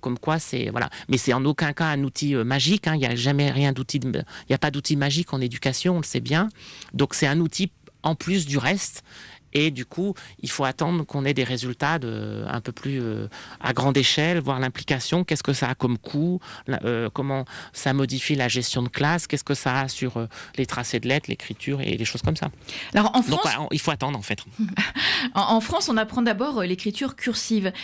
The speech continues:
Speaker 2: Est-ce que c'est une bonne idée ? Est-ce qu'écrire en script, c'est-à-dire, euh, l'écriture bâton, hein,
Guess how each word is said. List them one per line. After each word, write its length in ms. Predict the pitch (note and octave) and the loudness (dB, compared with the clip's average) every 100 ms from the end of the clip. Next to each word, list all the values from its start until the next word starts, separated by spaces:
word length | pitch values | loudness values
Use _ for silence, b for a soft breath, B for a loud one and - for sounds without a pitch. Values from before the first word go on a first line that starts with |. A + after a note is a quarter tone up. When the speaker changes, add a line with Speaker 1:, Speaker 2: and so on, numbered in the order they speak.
| B - | B -6
Speaker 2:
Est-ce 100 | A3 | -2
que 100 | C#5+ | 0
c'est 200 | E4+ G#3+ | 0 2
une 120 | G3+ | 4
bonne 200 | G3+ G3+ | 4 4
idée ? 180 | F#3+ G3 | 2 2
Est-ce 220 | G#3+ - | 0 0
qu'écrire 380 | A#3 A3+ D4+ B3+ | -2 -2 -2 0
en 80 | E3 | -2
script, 540 | - - C4+ F4+ - D#3 | -2 0 0 0 0 -2
c'est-à-dire, 500 | - E3 D3 F3+ F3+ | -2 -2 0 0 0
euh, 80 | C#3+ | -2
l'écriture 440 | C#3+ - E3+ E3 | -2 -4 -2 -2
bâton, 360 | D#3+ D#3+ B3 F4 | 2 0 0 2
hein, 160 | A#3+ | 4